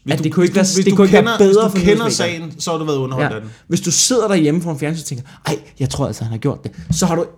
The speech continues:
Speaker 2: ingenting
Speaker 1: Ja.
Speaker 2: at skulle
Speaker 1: Ja,
Speaker 2: have sagt.
Speaker 1: så har du ingen fucking skid at skulle have
Speaker 2: Fordi
Speaker 1: sagt.
Speaker 2: så, så, så, så er det lige så meget underholdning for dig.
Speaker 1: Ja.
Speaker 2: Det er bare
Speaker 1: Hvis
Speaker 2: fordi
Speaker 1: du har selv siddet derhjemme og lavet din egen konspirationsteori
Speaker 2: Ja.
Speaker 1: inde i hovedet, om hvordan at, øh, det der, det er foregået, og han har sejlet rundt hele natten,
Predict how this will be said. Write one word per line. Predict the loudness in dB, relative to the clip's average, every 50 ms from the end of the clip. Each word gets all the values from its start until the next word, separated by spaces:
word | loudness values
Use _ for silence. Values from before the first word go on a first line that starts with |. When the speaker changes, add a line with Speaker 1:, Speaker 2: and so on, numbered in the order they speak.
| _ 2
Speaker 2:
ingenting | 2 4 4 4 4 2 2 4 2 2 0
Speaker 1:
Ja. | -2 -6
Speaker 2:
at | -8
skulle | -4 -2 -2
Speaker 1:
Ja, |
Speaker 2:
have | 0 0
sagt. | 0 -2 -4 -2
Speaker 1:
så | -2
har | -2
du | -2
ingen | -2 -4 -6 -8 -6 -6
fucking | -6 -6 -6 -8 -12 -8
skid | -8 -8 -8
at | -8
skulle | -8 -2 -2
have | 0
Speaker 2:
Fordi | 2 2 0
Speaker 1:
sagt. | 0 2 2 2 2 2 0
Speaker 2:
så, | -2 0 -2 -2 -2
så, | -4
så, | -10 -10 -8 -4 -4 -2 -2 -2
så | -2 -2
er | -4
det | -2 0
lige | 2 2 2
så | 2 2
meget | 0 -2 -2
underholdning | -2 -4 -4 -6 -6 -6 -8 -8 -10
for | -10 -8
dig. | -6 -6
Speaker 1:
Ja. | -6
Speaker 2:
Det | -4
er | -2
bare | -2 0 0
Speaker 1:
Hvis | 0 -2
Speaker 2:
fordi | 0 0
Speaker 1:
du | 2 2
har | 4 4 2 2
selv | 0 -2 -2 -2 -2 -2 -4 -12 -20 _
siddet | -10 -6 -2 0 0 0 0 0
derhjemme | 0 2 2 2 2 0 -4 -4 -2
og | 0 2
lavet | 4 4 4 4 2 2
din | -2 -4 -4
egen | -2 -2 -2 0 0 -2 -2 -4 -6 -8 -10 -4
konspirationsteori | 0 0 0 0 0 -2 -2 -2 0 -2 -2 -2 -4 -4 -2 -2 0 0 -2 -4 -4 -8 -12 -20 _ _ _
Speaker 2:
Ja. | 0 2 2 4
Speaker 1:
inde | 2 2 4
i | 4
hovedet, | 2 4 4 6 6 4 4 0 -2 -10 -18 -20 _ _ _ _ _ _ _ _
om | 4 4 4 4 0 -6 -18 _ _ _ -4
hvordan | -2 -2 0 0 0 0 0 -2 -4 -6 -10 -16 -20 _ _ _ _ _ _ _ _
at, | -4 -4 -4 -2 -2
øh, | -4 -2 -2 -2 -2 -2 -2 -2 -2 -2 -2 -4 -4 -4 -4
det | -4 -2
der, | -2 -2
det | -2 -4
er | -4
foregået, | -4 -4 -4 -2 0 -2 -2 -2
og | -4 -6
han | -6 -6
har | -6
sejlet | -6 -6 -6 -6 -6 -6 -6
rundt | -6 -6 -6 -6
hele | -6 -4 -4 -4
natten, | -4 -6 -6 -8 -10